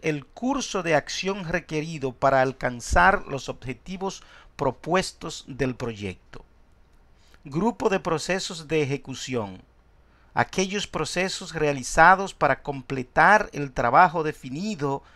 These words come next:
en el plan para la dirección del proyecto a fin de satisfacer las esfi-, especificaciones del mismo.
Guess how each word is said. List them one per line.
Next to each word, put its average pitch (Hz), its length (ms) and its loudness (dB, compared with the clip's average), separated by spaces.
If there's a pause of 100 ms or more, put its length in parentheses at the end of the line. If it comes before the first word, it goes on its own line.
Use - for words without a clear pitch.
(260)
en 147 200 -2
el 143 180 4
plan 202 720 4 (360)
para 190 240 10
la 170 120 6
dirección 160 640 -4
del 165 140 -2
proyecto 135 680 -4
a 123 120 0
fin 233 680 -6
de 160 120 -2
satisfacer 165 1000 -2 (320)
las 170 440 4
esfi-, - 540 -10
especificaciones 151 1200 -6
del 113 180 -6
mismo. 107 520 -12